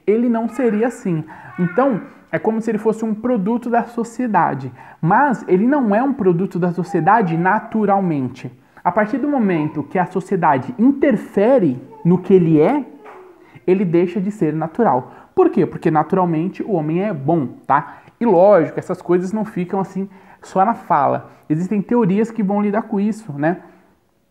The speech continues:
De tentar isolar o homem, ver qual é o seu comportamento. Tem uma série de, é, de outras teorias, né, interessantes. É, tem filmes e séries que falam sobre isso de forma muito interessante, mas a gente vai falar disso depois.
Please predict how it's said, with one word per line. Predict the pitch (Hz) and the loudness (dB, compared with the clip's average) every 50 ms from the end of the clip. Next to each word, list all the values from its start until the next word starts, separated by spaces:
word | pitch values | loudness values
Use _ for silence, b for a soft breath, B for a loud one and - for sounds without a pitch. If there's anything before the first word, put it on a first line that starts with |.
| _ _ _ _ _ _ _ | _ _ _ _ _ _ _
De | 143 147 143 | -10 -10 -4
tentar | - 196 190 180 185 - 185 185 | -2 0 0 0 2 2 2 2
isolar | 196 185 180 175 170 170 170 185 196 | 2 2 2 2 4 4 4 4 4
o | 175 156 | 2 2
homem, | 156 170 202 202 196 170 156 147 | 2 2 2 0 0 -2 -2 0
ver | 156 170 170 | 0 -2 -2
qual | 170 - 180 190 196 | 0 0 2 2 2
é | 180 | 2
o | 170 185 | 0 0
seu | 190 - 170 | -2 -4 -4
comportamento. | - 175 160 - 175 165 - - 151 135 139 156 185 202 185 - 156 | -4 -6 -6 -4 -4 -4 -2 -2 -4 -2 0 0 0 0 -2 -2 -4
Tem | - 175 | -4 -2
uma | 175 175 170 | -2 -2 -4
série | - - 180 180 185 190 | -4 -4 -4 -4 -4 -4
de, | 170 175 190 196 180 185 B B B B B B B B | -4 -4 -4 -4 -4 -6 B B B B B B B B
é, | 160 160 156 151 147 | -4 -2 0 0 0
de | 147 170 170 - - - | 0 -2 -6 -8 -6 0
outras | - 175 208 226 226 208 185 170 - - | 2 2 2 2 0 -2 -4 -4 -6 -2
teorias, | - 175 156 143 147 190 208 202 170 156 143 156 | -2 0 0 2 0 0 2 2 2 2 2 2
né, | 170 170 | 0 0
interessantes. | 170 170 - 160 151 151 147 - - 170 165 180 185 170 - - b b b b b b b b b - | 0 0 0 0 0 0 -2 -2 0 0 2 2 0 -4 -8 -16 b b b b b b b b b 0
É, | 160 165 | 2 2
tem | 160 160 190 190 170 | 2 2 0 -2 -2
filmes | - - - 170 190 220 214 196 180 165 156 135 143 | -4 -4 -2 0 0 2 2 2 2 0 0 -2 -2
e | 160 160 156 151 147 | -4 -2 -2 -2 -4
séries | 143 - - 180 170 170 175 170 185 170 - | -4 -6 -4 -2 0 0 0 -2 -4 -8 -8
que | - 165 | -10 -8
falam | - - 160 160 156 156 | -2 0 0 0 0 -2
sobre | 156 - 160 151 170 180 | -4 -4 -4 -4 -2 -2
isso | 170 165 170 180 180 - 226 B B B B B B | -2 -2 -2 -4 -6 -10 -12 B B B B B B
de | 156 160 | -12 -6
forma | - 190 180 180 185 175 | -2 0 0 2 2 2
muito | 170 165 170 190 202 - 208 | 2 2 0 0 0 -2 -2
interessante, | 202 180 208 202 208 226 233 - 165 165 - | -2 0 0 -2 -2 -2 -2 -4 -4 -4 -4
mas | 185 190 196 | -4 -2 -2
a | |
gente | 196 180 175 | 0 -2 0
vai | 185 180 | -2 -2
falar | - 190 185 180 | -2 -2 -2 0
disso | 156 160 160 - - _ - | -2 -2 -4 -6 -10 _ -2
depois. | 143 131 - - 113 - - B | -2 -2 0 0 -2 -4 -4 B